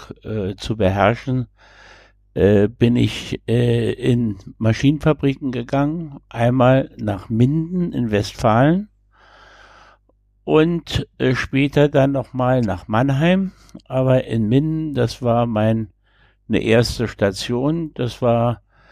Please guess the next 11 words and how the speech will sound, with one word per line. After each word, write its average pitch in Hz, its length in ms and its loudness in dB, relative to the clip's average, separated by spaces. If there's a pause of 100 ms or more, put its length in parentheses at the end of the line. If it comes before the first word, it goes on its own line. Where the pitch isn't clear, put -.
(420)
äh, 113 540 2 (120)
von 135 280 2
zu 123 180 0
Hause 123 360 2
abnabeln. 156 880 -4 (1300)
Ich 123 260 -4
hab 127 240 -2
damals 139 640 0
eine 127 200 2
Isetta 113 520 2
gehabt. 151 600 -4